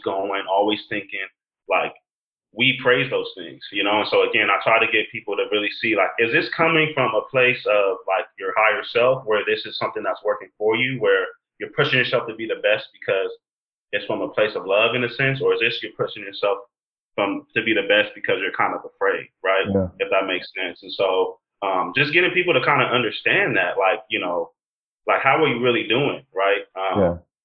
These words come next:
Speaker 1: and then again, obviously, when you, when you're working with people and you're talking and you're getting to know them,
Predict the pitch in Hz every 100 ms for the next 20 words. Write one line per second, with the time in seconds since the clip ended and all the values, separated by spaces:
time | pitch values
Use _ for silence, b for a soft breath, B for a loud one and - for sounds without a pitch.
0 | _ 110 110 110 107 107 131 104 110 113
1 | - 113 104 101 98 - 92 92 104 107
2 | 104 - 107 101 95 85 - 101 101 98
3 | 92 98 90 87 90 101 95 92